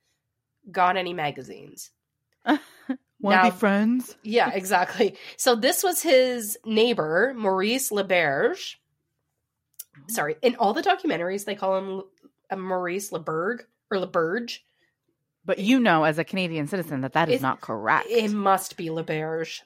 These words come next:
Speaker 1: Maybe
Speaker 2: It
Speaker 1: I'm
Speaker 2: must
Speaker 1: wrong,
Speaker 2: be.
Speaker 1: but it just comes
Speaker 2: Foyer,
Speaker 1: out
Speaker 2: foyer. You just know it's French.
Speaker 1: Yeah, it comes out of my mouth, LeBerge. So if that's
Speaker 2: What's
Speaker 1: not
Speaker 2: wrong
Speaker 1: right, I
Speaker 2: with it?
Speaker 1: apologize, but I think it sounds exotic. Anyways, the two inmates would correspond by note for the next several following weeks.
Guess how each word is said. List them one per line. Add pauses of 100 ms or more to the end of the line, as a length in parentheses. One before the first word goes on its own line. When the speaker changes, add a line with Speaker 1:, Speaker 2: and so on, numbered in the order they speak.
(120)
Speaker 1:
Maybe
Speaker 2:
It
Speaker 1:
I'm
Speaker 2:
must
Speaker 1:
wrong,
Speaker 2:
be. (260)
Speaker 1:
but
it
just
comes
Speaker 2:
Foyer,
Speaker 1:
out
Speaker 2:
foyer.
You
just
know
it's
French. (100)
Speaker 1:
Yeah, (220)
it
comes
out
of
my
mouth,
LeBerge.
So (840)
if
that's
Speaker 2:
What's
Speaker 1:
not
Speaker 2:
wrong
Speaker 1:
right,
I
Speaker 2:
with
it?
Speaker 1:
apologize,
but (340)
I
think
it
sounds (180)
exotic. (720)
Anyways, (260)
the
two
inmates
would
correspond
by
note
for
the
next
several
following
weeks.